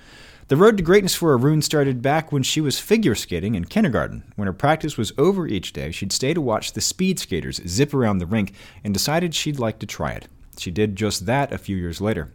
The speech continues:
Soon, she was at the rink four days a week for three hours at a time. Almost every other day of the week, she was working out at home, doing things like lifting weights and cycling.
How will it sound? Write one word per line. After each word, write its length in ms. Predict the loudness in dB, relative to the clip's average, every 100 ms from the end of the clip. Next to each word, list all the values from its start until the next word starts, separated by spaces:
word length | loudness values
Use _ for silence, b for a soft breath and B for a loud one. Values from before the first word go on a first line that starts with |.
| -18
Soon, 320 | -8 -4 -2
she 140 | -2 0
was 120 | 0
at 140 | -2
the 80 | -2
rink 220 | -2 -4
four 260 | -4 0 2
days 180 | 2 0
a 60 |
week 260 | 0 -2 -4 B B -16
for 80 | -10
three 280 | -2 2
hours 220 | 2 2 -2
at 80 |
a 60 | -8
time. 420 | -10 -8 -6 -8 -14 -20 -10
Almost 320 | -8 -8 -6
every 240 | -6 -2
other 180 | -2 -2
day 160 | 0 0
of 120 | 0
the 60 | -2
week, 180 | -2
she 140 | -4 -6
was 120 | -6
working 360 | -4 -2 -2 -2
out 100 | -2
at 120 | -2
home, 340 | 0 2 0 B B B
doing 200 | -6 -4
things 200 | -2 -4
like 140 | -4
lifting 400 | -4 -4 -2 -4
weights 260 | -2 -4 -4
and 120 | -8
cycling. 480 | -8 -8 -10 -14 -18